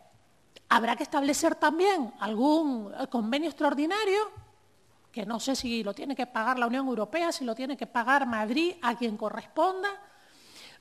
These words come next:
para que algunas entidades que estén en capacidad de hacerlo puedan ofrecer algunos servicios a esos extutelados, en la misma manera en la que ofrecemos servicios a extutelados nacionales,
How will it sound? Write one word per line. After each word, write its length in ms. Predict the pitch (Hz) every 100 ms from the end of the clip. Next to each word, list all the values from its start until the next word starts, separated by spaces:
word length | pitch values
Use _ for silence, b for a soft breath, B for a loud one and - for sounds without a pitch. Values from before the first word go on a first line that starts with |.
| -
para 220 | 240 226
que 100 | 220
algunas 340 | 208 202 262 311
entidades 580 | 320 277 269 330 359 311
que 120 | 254
estén 240 | 302 359
en 320 | 302 208 196 - -
capacidad 640 | 220 - 208 - 220 262
de 80 | 311
hacerlo 380 | - 359 403
puedan 280 | 294 269 277
ofrecer 420 | 285 294 285 370
algunos 400 | 320 254 254 285
servicios 720 | - 311 302 359 381 359 392 - - B B -
a 140 | 247
esos 240 | 254 269
extutelados, 760 | 247 - 233 220 269 440 359 233 - - _ _ b b b b _
en 140 | 233 233
la 120 | 240
misma 360 | 285 262 269
manera 600 | 254 254 349 349 285 220 233
en 160 | 233
la 120 | 233 233
que 100 | 262
ofrecemos 460 | - 233 262 269
servicios 540 | 277 262 339 320 277 -
a 80 | 220
extutelados 640 | 214 247 240 214 220 208
nacionales, 760 | 214 208 226 214 320 415 302